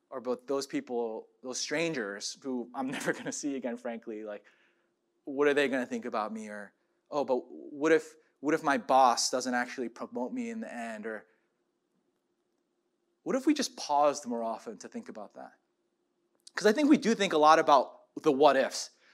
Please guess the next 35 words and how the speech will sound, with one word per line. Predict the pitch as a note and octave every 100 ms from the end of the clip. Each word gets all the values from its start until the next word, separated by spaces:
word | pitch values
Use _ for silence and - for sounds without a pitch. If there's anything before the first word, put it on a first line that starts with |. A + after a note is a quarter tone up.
| _
"Oh, | D#3+ D#3 B2+
like, | A#2+ G#2+
yeah, | C#3+ C#3+ B2 A#2+
but, | B2 A#2+
you | B2+
know, | A#2+ A2
my, | A2+ B2
my | A#2+ A#2+
workplace | A#2+ C3+ - C#3 B2 B2
is, | A2+
like, | G2
really | A2 D#3 C#3
progressive. | D3 E3 B2+ C3+ C#3+
They're | D3
not | C#3+ C#3
really | C3+
cool | B2+ - C#3
with | D#3 D#3
religion." | D3 D3 - C#3 C3
And | B2+ - _
we, | - E3
we, | F#3+ F#3+ _ _ -
we | F3
comp-, | - E4 A3+ -
compute | - D#3+ - G#3
that | C3+ F3+
all | - D3+ F#3+
the | -
time. | - D#3 A2+ - _ _ _ _
But |
what | D#3
if | C4+ C#4+
we |
compared | A#3 G#3+ F3 - E3 D#3+
it | G#2+ -